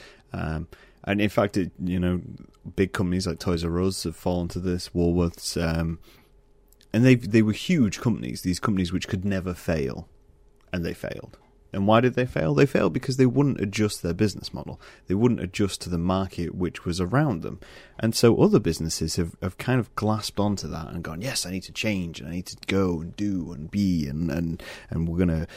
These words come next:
sell more," and all this kind of stuff. And that's good marketing. That's good. That's solid, uh, solid business model. Uh, and there's other ones have taken that as their, their moniker in the same way that we did with the word millennials. And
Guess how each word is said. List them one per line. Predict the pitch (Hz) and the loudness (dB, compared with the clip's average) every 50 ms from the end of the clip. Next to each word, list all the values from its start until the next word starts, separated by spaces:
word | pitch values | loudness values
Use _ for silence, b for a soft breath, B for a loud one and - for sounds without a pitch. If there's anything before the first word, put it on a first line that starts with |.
| B B | B B
sell | - - - 120 117 110 | -6 0 2 4 4 6
more," | 101 104 104 101 98 95 87 87 87 82 | 6 6 6 6 6 4 4 4 2 2
and | 85 87 | 2 2
all | 90 90 90 | 2 2 2
this | 90 - | 0 0
kind | - 98 90 | -2 -4 -6
of | 87 | -4
stuff. | - 90 80 | -4 -4 -2
And | 90 104 | 0 0
that's | 117 113 107 | 0 0 0
good | - 113 104 92 | 2 2 2 4
marketing. | 98 98 98 92 - - - 85 85 | 4 2 0 0 -2 -6 -8 -6 -4
That's | 90 95 95 95 - | -2 -2 -2 -2 -4
good. | - - 87 - | -6 -6 -6 -6
That's | - 85 82 71 | -6 -8 -6 -6
solid, | - - - 92 92 90 82 - B B B B B B - - | -6 -4 -2 0 2 2 0 0 B B B B B B -12 -10
uh, | - - - | -10 -10 -8
solid | - - - 90 82 80 85 - | -6 -2 0 2 2 0 0 2
business | 98 92 78 82 82 85 - | 2 2 2 0 -4 -4 0
model. | 98 104 98 85 80 - B B B B B B - | 0 2 2 2 -2 -6 B B B B B B 0
Uh, | 90 90 78 | 0 2 2
and | 71 113 | 4 4
there's | 120 127 131 120 | 4 4 4 2
other | 95 117 104 - 117 | 2 2 4 4 4
ones | 92 85 85 85 95 113 - b b b b b _ - - - | 4 4 2 0 -2 -4 -6 b b b b b _ -18 -8 -8
have | 101 - | -6 -2
taken | - 120 104 95 - 101 101 | 2 2 2 2 2 -2 0
that | 107 107 - - | 0 0 -2 0
as | - 101 95 - | -2 -4 -2 0
their, | 98 98 98 95 92 90 85 - - - | 0 0 2 2 0 0 -2 -4 -8 -12
their | - 95 95 98 92 92 92 92 | -12 -6 -2 0 0 0 2 0
moniker | 92 92 95 101 120 127 - - - 92 87 | 0 0 0 2 0 0 -2 0 0 0 0
in | 82 87 92 | 2 0 -2
the | 90 | -2
same | - - 95 95 95 | -2 0 0 2 2
way | 92 90 90 | 2 2 2
that | 87 87 76 73 82 - - 87 78 | 0 0 -2 -2 -4 -6 -6 -6 0
we | - 101 110 | 2 4 4
did | 117 101 87 | 6 4 4
with | 87 87 80 | 2 0 -4
the | - 85 | -4 -4
word | 82 92 92 104 131 127 | 0 4 6 6 6 6
millennials. | 107 87 82 80 80 78 80 78 80 82 87 - _ _ _ _ - - _ _ _ _ _ _ _ _ _ _ _ _ _ _ _ _ _ - - - - | 4 0 -4 -2 -2 -4 -4 -4 -6 -6 -8 -10 _ _ _ _ -20 -20 _ _ _ _ _ _ _ _ _ _ _ _ _ _ _ _ _ -6 -6 -4 0
And | - 98 98 98 101 101 95 - - | 2 4 4 4 4 4 2 0 -4